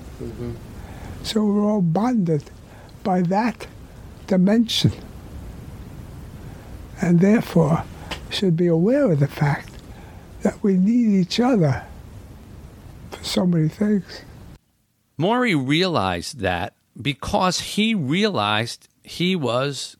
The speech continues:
Speaker 3: going to die sometime soon. He realized his own mortality. It changed his perspective. Those of you who are listening to us, who have either suffered with coronavirus or have a loved one who has suffered with coronavirus,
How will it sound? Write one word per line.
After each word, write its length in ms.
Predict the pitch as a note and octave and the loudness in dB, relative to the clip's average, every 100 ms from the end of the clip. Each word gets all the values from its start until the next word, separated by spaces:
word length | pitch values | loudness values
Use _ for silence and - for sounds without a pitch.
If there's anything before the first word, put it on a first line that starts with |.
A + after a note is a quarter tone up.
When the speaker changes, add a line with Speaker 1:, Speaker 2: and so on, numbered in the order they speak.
| - | 0
Speaker 3:
going 260 | C3+ C3 | 2 2
to 120 | B2 B2 | 0 -2
die 480 | A#2+ B2 E2+ E2+ - - | 2 2 0 -6 -14 -10
sometime 680 | - B2 B2 - G#2 G2+ G2 | -2 0 0 -2 -2 -2 -4
soon. 380 | - G#2 E2 - _ _ _ _ _ | -6 -6 -8 -12 _ _ _ _ _
He 260 | F3+ F#3+ | 0 2
realized 720 | F3 B2+ D#3+ F3+ E3 D3 C#3 | 2 2 2 2 2 2 0
his 140 | C3+ A#2+ | 0 0
own 140 | B2 | 0
mortality. 600 | A#2 A2+ - A2 F#2 G#2 | -2 -2 0 0 0 -2
It 220 | B2+ D3 - | -2 -2 -2
changed 480 | - C#3+ D3 - | 0 0 0 -4
his 140 | B2+ - | -6 -6
perspective. 600 | - - - G2+ - - _ - - | -8 -6 -4 -4 -6 -18 _ -20 -6
Those 300 | A#2+ F#3 G3+ | 0 2 2
of 80 | A3+ | 2
you 140 | F#3+ | 4
who 140 | D#3+ D3 | 4 4
are 100 | A#2 | 4
listening 480 | B2 C3+ B2 G#2+ | 2 2 0 -4
to 180 | F#2 F#2+ | -4 -6
us, 240 | F#2 F2 - | -8 -8 -4
who 100 | A#2+ | -2
have 100 | A2 | 0
either 240 | A2+ G2+ | 0 -2
suffered 420 | - C#3+ C#3 D#3+ | -2 -2 0 -2
with 120 | D3 - | -4 -4
coronavirus 840 | D3 D3 D3 C#3+ C#3+ D3 C#3+ - _ _ _ | -2 0 -2 -2 -2 -2 -6 -12 _ _ _
or 100 | - | -6
have 140 | G#2 G#2+ | -2 -2
a 40 | |
loved 320 | G2+ G#2+ D3 | -2 0 0
one 180 | B2+ A#2 | 2 2
who 140 | G#2 G#2 | 2 0
has 100 | - | 0
suffered 280 | G#2 - | -2 -2
with 140 | G2 F2+ | -8 -10
coronavirus, 720 | G2 F#2+ F2 F2 F2+ F2+ - | -8 -8 -8 -8 -8 -8 -10